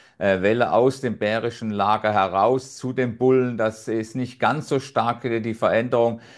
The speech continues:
wie bei den institutionellen Investoren. Wir haben ja auch hier schon einige gehabt, äh, die Privatanleger waren ja optimistischer gewesen im Vorfeld. Daher jetzt vielleicht diese relativ niedrige Veränderung, weil niedrig ist vielleicht sogar ein bisschen untertrieben.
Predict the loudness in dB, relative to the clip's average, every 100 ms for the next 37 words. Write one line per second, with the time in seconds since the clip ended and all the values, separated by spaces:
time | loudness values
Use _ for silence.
0 | _ -6 2 2 2 -2 -8 -10 -12 -2
1 | 0 2 2 0 0 0 0 2 2 2
2 | 0 0 0 -2 -2 -2 0 -2 -2 -2
3 | -2 -2 -4 -2 0 0 -2 -2 -2 -4
4 | -10 -4 2 2 2 -2 -2 -2 0 -2
5 | -2 -4 -4 -6 -6 -8 -8 -8 -4 -2
6 | 2 0 0 -4 -2 2 2 2 0 -4
7 | -20 _ _ 2 2 4 2 0 -4 -4
8 | 0 0 -2 -8 -6 -2 0 4 2 0
9 | -10 -6 -4 -4 -4 -2 -2 0 2 2
10 | 2 0 0 -6 -8 -8 -8 -10 -2 -2
11 | -2 -2 -2 -2 -4 -8 -6 -4 -2 -4
12 | 0 -2 -2 -4